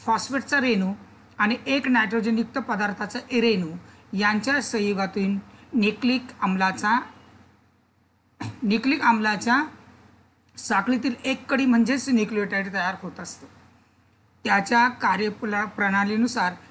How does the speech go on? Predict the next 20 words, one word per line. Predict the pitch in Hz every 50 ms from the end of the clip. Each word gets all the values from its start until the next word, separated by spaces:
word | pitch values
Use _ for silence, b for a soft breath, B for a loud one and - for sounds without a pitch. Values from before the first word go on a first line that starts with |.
| B - -
त्याचे | 220 196 185 - 220 208 208 - -
आर-, | 208 180 185 196 202 -
आरएनए, | - 185 185 180 180 170 170 165 170 190 - - - - - - - - -
एमआरएनए | 196 190 202 226 233 226 208 175 160 170 160 156 160 160 165 170 - - - - - -
आणि | 202 202 220
टीआरएनए | 220 - 277 277 285 269 240 202 185 185 175 160 165 165 - - B B B - 214
असे | 208 - - 247
प्रकार | - 220 185 - 196 180
आपल्याला | 160 - - 170 175 220 269 269 - - - - - - -
दिसून | - 226 233 - 247 190
येतात. | 160 143 - - - - - - - - - - - - - - - - - - - _ - - - - - _ - - -
चला, | 196 175 180 180
आता | 175 - 202
तुम्ही | 190 - 202 202 196
सराव | - 254 233 226 226
करायचा | 208 226 226 220 226 214 - 247
आहे. | 233 233 247 - B B B B B B B B -
त्याच्यामध्ये | 214 185 - 233 233 233 240 240 220
तुम्हाला | 240 233 233 233 226
काही | 226 233 226 226 220